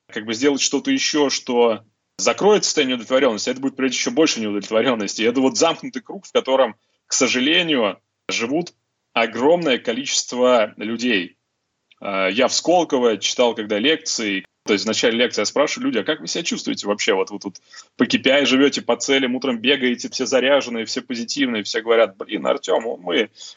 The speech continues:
успешный успех, у нас всё круто, да?» Так вот, э, к концу лекции, когда люди начинают от сердца говорить,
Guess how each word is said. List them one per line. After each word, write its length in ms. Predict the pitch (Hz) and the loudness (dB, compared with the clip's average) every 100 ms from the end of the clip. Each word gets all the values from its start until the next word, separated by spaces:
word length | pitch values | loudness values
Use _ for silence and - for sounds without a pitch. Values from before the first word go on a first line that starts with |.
| - | 0
успешный 540 | 143 - 185 - 170 | 0 2 2 2 0
успех, 420 | 170 - 202 151 | -2 0 0 2
у 40 | 143 | 0
нас 160 | 143 | -2
всё 140 | - 151 | -2 -4
круто, 360 | 196 196 117 | -4 -2 2
да?» 200 | 127 175 - _ _ _ - | 2 2 -2 _ _ _ -4
Так 160 | 113 | 0
вот, 320 | 185 185 185 139 | 4 2 2 0
э, 240 | 131 127 | 2 2
к 60 | 127 | 2
концу 580 | 151 151 180 147 120 | 0 0 -4 -2 -2
лекции, 400 | 113 196 151 - | 0 0 -2 -4
когда 500 | 110 113 120 110 101 | -4 -2 2 4 2
люди 240 | 98 294 117 | 2 -2 -2
начинают 440 | 113 156 190 - | -2 0 0 2
от 100 | 127 | 2
сердца 380 | - 160 117 - | 2 0 0 -2
говорить, 480 | 104 117 117 95 - | -2 0 0 -2 -10